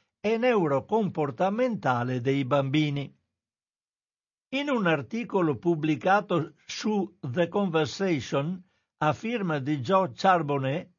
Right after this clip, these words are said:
Charbonnet sarà, si legge che sono due le principali tecnologie che la maggior parte delle aziende considera per rimuovere i pfas dall'acqua potabile, il carbone attivo e i sistemi a scambio ionico.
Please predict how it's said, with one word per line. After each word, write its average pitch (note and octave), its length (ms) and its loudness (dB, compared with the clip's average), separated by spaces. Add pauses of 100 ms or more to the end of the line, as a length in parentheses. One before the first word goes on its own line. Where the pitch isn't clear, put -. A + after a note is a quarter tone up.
(480)
Charbonnet C#3+ 640 0
sarà, B2+ 420 -4 (240)
si - 240 -4
legge C#3+ 460 0
che G#3+ 140 0
sono G#3 360 0
due E3 300 2
le D#3+ 180 0
principali D#3+ 920 0
tecnologie D3+ 1080 0 (340)
che F3 100 2
la E3 140 4
maggior D#3 480 0
parte D#3 420 4
delle D3+ 320 0
aziende D3+ 520 0
considera D3+ 800 0
per F3 220 0
rimuovere D3 600 2
i C#3+ 120 -2
pfas C#3+ 640 2
dall'acqua D3 680 2
potabile, B2 800 0 (440)
il B3+ 220 0
carbone F#3 580 2
attivo E3 560 0
e G3+ 60 4
i G3 40 2
sistemi D#3 680 0
a D3+ 60 2
scambio C#3 500 2
ionico. A#2 760 -2